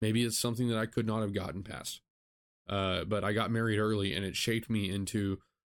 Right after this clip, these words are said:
a much better person, having to, um, cooperate with Dylan and, and figure out that dynamic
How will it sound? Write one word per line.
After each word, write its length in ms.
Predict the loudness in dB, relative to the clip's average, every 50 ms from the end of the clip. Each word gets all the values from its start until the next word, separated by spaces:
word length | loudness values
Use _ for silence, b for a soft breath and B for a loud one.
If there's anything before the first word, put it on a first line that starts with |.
| _ _ -6
a 60 | -4 -2
much 340 | 0 0 0 -2 -4 -4
better 300 | -2 0 0 0 0 0
person, 460 | 0 0 0 0 0 -2 -4 -6 -8 -6
having 360 | -4 -2 -2 -2 -2 -2 -4
to, 320 | -2 0 0 0 0 -2 -4 _ _ _ _ _ _ _ _ _ -6
um, 520 | -4 -2 -2 -2 -2 -2 -4 -6 -8 -10 -14 _ _ _ _ _ _ _ _ -6
cooperate 540 | -2 0 0 0 0 -2 0 0 0 0 2
with 220 | 0 0 0 0
Dylan 460 | 0 0 2 2 0 0 0 -2 -4 -4 -2
and, 400 | -2 0 0 0 -2 -2 -4 -8 _ _ _ _ _ _ _ -6
and 440 | -2 0 0 0 0 0 -2 -4 -4 -8 _ _ _ _ _ _ _ _ _ -10
figure 360 | -4 0 0 0 2 2 0
out 140 | 0 0 0
that 180 | -2 -2 0 0
dynamic 480 | 0 0 0 0 0 0 0 -2 -4